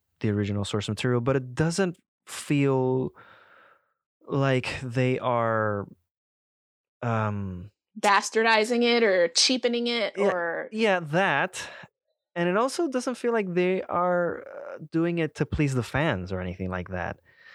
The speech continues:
Speaker 1: They're doing
Speaker 2: Right.
Speaker 1: it because it just makes sense to the story that they're telling.
Speaker 2: Right, and they're telling a good-ass story.
Speaker 1: Yes, yes. All right, so,
Speaker 2: But I
Speaker 1: um,
Speaker 2: mean, even, like, the title cards. It's funny because the title
Speaker 1: <laughs>
Speaker 2: cards themselves are so cinematic,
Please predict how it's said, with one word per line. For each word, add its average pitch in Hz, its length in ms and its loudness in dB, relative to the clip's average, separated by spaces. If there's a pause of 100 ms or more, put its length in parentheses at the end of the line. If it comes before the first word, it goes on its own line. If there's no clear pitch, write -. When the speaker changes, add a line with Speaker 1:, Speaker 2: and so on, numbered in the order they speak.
(200)
Speaker 1:
They're 156 240 2
doing 156 320 2
Speaker 2:
Right. 143 60 2
Speaker 1:
it 127 80 -2
because 123 320 0
it 117 140 0 (160)
just - 220 -2
makes 120 240 -2
sense 143 240 0
to - 60 -6
the 104 100 -4
story 101 280 -4
that 92 140 -6
they're 90 100 -6
telling. 143 340 -4 (600)
Speaker 2:
Right, 180 280 0
and 196 140 -2
they're 190 100 4
telling 208 360 0
a 175 80 2
good-ass 185 520 0
story. - 580 -8
Speaker 1:
Yes, - 600 -4
yes. - 520 -6 (960)
All 226 120 2
right, 226 320 2
so, 190 360 2
Speaker 2:
But 233 200 4
I 294 80 4
Speaker 1:
um, 302 60 2
Speaker 2:
mean, 320 260 -4
even, 370 360 -4
like, 330 340 -2
the 233 200 -4
title 262 600 -6
cards. - 720 -10 (160)
It's - 240 -6
funny 320 340 -2
because 254 520 -6
the 523 160 0
title 339 340 0
Speaker 1:
<laughs> - 60 -2
Speaker 2:
cards 294 320 2
themselves 254 680 -6
are 220 120 -4
so 277 260 -6
cinematic, 262 680 -10